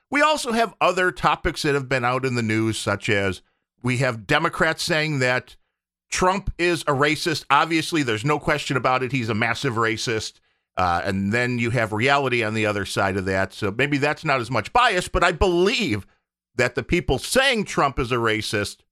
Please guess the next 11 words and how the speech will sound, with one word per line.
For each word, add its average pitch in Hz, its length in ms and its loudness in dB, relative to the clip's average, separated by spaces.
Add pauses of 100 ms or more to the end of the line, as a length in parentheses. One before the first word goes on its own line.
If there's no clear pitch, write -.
(140)
believe 156 420 2
it. 110 180 0 (600)
They 180 260 0
just 180 320 -2
somehow 175 440 0
miss 139 680 0 (600)
history. 107 680 0 (320)
They 139 100 4
miss 202 300 0
the - 120 0
past, 127 720 0